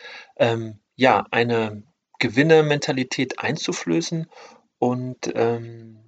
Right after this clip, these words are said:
ja, ein Umfeld zu schaffen für eine Mannschaft, für Spieler, wo sie sich wohlfühlen, wo sie gerne hinkommen. Das ist in der Tat sehr, sehr wichtig. Und, äh, wenn wir alle uns, äh, erinnern, dort, wo wir am besten waren,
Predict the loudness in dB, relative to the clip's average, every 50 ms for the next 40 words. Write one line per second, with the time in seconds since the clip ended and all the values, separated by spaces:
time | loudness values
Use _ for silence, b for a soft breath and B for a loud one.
0 | _ _ -2 2 4 4 4 2 0 0 0 0 0 -2 -6 -6 -2 4 4 4
1 | 4 4 2 -4 0 2 2 4 4 2 0 -2 -2 -4 -4 -4 -4 -2 0 2
2 | 2 2 2 0 0 0 0 0 0 2 2 2 0 -2 -4 -4 -2 -2 -2 -2
3 | -2 0 4 4 4 4 2 -2 -2 0 0 0 0 0 0 0 0 0 0 0
4 | 0 0 -2 -6 -6 -4 -4 -2 -2 -2 0 0 0 2 2 0 2 0 0 -2
5 | -2 -2 0 0 2 2 2 0 -4 B B B B B B B B B B B
6 | B 0 0 2 2 2 2 2 2 2 4 6 6 6 6 6 4 6 6 4
7 | 4 4 4 4 6 6 6 4 4 4 0 0 2 4 2 2 2 0 0 0
8 | 0 0 0 -4 -2 2 2 4 4 4 4 2 0 -2 -6 -10 -16 -6 -2 0
9 | 0 0 -2 -4 -2 0 0 2 4 6 8 8 10 10 8 8 6 2 0 -2
10 | -4 -6 -4 -4 -2 2 4 4 4 6 6 6 6 6 6 6 6 8 6 6
11 | 4 0 -6 -8 -12 -14 -4 2 6 8 8 8 6 4 0 -4 -2 -2 0 4
12 | 6 6 6 6 6 4 0 0 2 2 2 2 2 0 -2 0 4 4 6 6
13 | 6 2